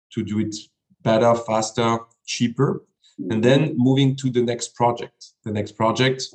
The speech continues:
Speaker 1: would be, um, how to grow on a specific market, how to grow a specific product, how to innovate. And for that, you need specific teams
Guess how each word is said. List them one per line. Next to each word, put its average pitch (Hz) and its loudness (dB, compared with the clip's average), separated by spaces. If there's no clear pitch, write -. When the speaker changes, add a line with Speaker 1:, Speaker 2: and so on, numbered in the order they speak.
Speaker 1:
would 110 -2
be, 123 4
um, 101 0
how 120 2
to 120 0
grow 127 6
on 110 0
a 110 0
specific - -10
market, 110 -2
how 110 2
to 110 -8
grow 120 6
a - 0
specific - -10
product, 98 0
how 110 0
to 117 -2
innovate. 110 -2
And 101 -20
for - -8
that, 139 -2
you 113 0
need 123 2
specific - -6
teams 170 -4